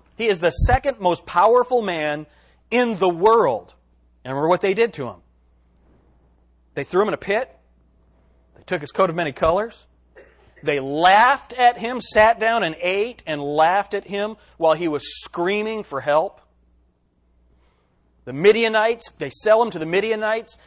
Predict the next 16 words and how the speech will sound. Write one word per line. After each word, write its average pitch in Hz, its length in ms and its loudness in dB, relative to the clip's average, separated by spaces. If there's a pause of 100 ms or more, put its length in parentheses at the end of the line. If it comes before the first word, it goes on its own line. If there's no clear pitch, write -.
They 175 160 0
carry 220 500 -2
him 220 300 -6
and 147 240 -6
put 208 240 -2
him 202 340 -4
on 160 220 2
an 143 160 -4
auction 180 480 2
block 175 380 0
and 127 120 -8
sell 170 300 -2
him 170 160 -6
as 131 100 -6
a 117 80 -12
slave. 139 720 -8